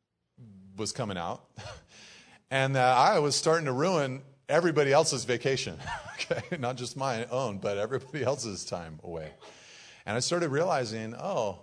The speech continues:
I have to go on vacation with Jesus too." <laughs> There's no taking a break because the body of sin within me is very real and strong.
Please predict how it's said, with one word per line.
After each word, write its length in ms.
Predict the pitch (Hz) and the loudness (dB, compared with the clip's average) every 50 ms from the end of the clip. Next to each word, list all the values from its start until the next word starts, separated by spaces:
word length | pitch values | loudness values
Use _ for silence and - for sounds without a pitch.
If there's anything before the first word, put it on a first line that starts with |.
| - _ _ _ _ _ _ _ _ | -18 _ _ _ _ _ _ _ _
I 80 | - 151 | 0 0
have 120 | 208 208 | 2 0
to 60 | 175 | -2
go 120 | 151 151 139 | -4 -2 -2
on 180 | 139 131 120 | -2 -2 -2
vacation 460 | 113 113 - - 165 175 - - 117 110 | -2 -4 -2 -4 -4 -4 -4 -6 -6 -6
with 100 | 107 101 | -6 -6
Jesus 420 | - 127 151 135 110 98 - - | -6 -6 -6 -6 -6 -6 -6 -6
too." 240 | - - 151 151 127 - - _ _ _ _ _ _ _ _ _ _ _ - _ _ | -6 -8 -8 -8 -8 -10 -16 _ _ _ _ _ _ _ _ _ _ _ -20 _ _
<laughs> 540 | - - _ _ _ _ _ _ _ _ - | -20 -20 _ _ _ _ _ _ _ _ 0
There's 220 | 147 170 151 131 | 0 0 2 2
no 420 | 151 170 - 226 214 202 180 165 - - - _ _ _ _ _ _ - | 2 2 4 4 4 2 2 -2 -6 -12 -20 _ _ _ _ _ _ -6
taking 280 | - 190 175 156 160 | -4 -4 -2 -2 -4
a 60 | 143 | -2
break 260 | 123 143 196 208 113 - - - - - _ _ _ _ _ _ _ _ _ _ _ | 0 0 0 0 -2 -6 -12 -20 -20 -20 _ _ _ _ _ _ _ _ _ _ _
because 300 | - 147 139 160 156 - | -6 -2 0 0 0 0
the 80 | 139 127 | 0 -2
body 420 | - - 160 147 170 196 208 214 | 4 6 8 8 8 8 6 4
of 100 | 190 156 | 2 0
sin 340 | - - - 185 202 185 147 | 0 0 0 0 0 0 0
within 280 | 139 139 147 185 180 147 | 0 0 0 0 0 0
me 320 | 123 117 110 104 101 101 - _ _ _ _ _ _ _ _ - | -2 -2 -2 -4 -6 -8 -14 _ _ _ _ _ _ _ _ -14
is 100 | 98 90 | -14 -2
very 260 | 98 147 165 180 175 | 2 4 4 6 4
real 360 | 147 143 160 180 175 135 120 | 4 2 2 4 4 2 2
and 100 | 120 123 | 0 -2
strong. 520 | - - - 135 156 175 113 82 73 - | -4 -2 0 0 2 2 0 -2 -6 -12